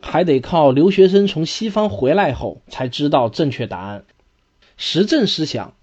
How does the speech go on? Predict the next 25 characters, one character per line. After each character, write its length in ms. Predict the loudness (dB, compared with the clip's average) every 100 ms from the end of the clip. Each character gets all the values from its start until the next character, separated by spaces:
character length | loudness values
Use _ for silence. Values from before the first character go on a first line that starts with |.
| -20 _
是 280 | -4 0
人 180 | 2 4
类 220 | 4 2
从 340 | 0 -4 -2 -2
蒙 240 | -2 0
昧 280 | -2 -4 -6
迈 180 | -4 -4
向 240 | -4 -4
理 200 | -6 -8
性 280 | -6 -6 -6 -10 _
至 220 | -6 -6
关 240 | -2 -4
重 240 | -2 -2 -2
要 140 | -2
的 100 | -6
一 100 | -8
步， 280 | -8 -10 -12 _ _ _ _
这 160 | 4
也 160 | 4 2
是 180 | -4 -6
科 200 | 2 4
学 120 | 4
精 200 | 2 0
神 180 | 0 0
中 220 | -2